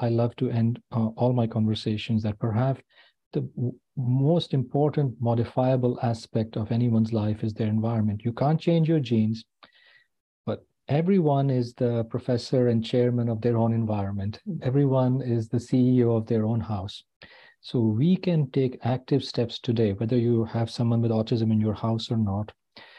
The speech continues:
to control all the different toxic exposures that come in through diet, through pollution, just through,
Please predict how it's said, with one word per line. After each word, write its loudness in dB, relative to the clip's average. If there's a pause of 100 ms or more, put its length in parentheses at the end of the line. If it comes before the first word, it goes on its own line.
(460)
to 0 (120)
control 2
all 0
the -2
different -2
toxic -6
exposures -8 (400)
that -6
come 2
in 0
through -2
diet, -2 (420)
through -4
pollution, -2
just 0
through, 0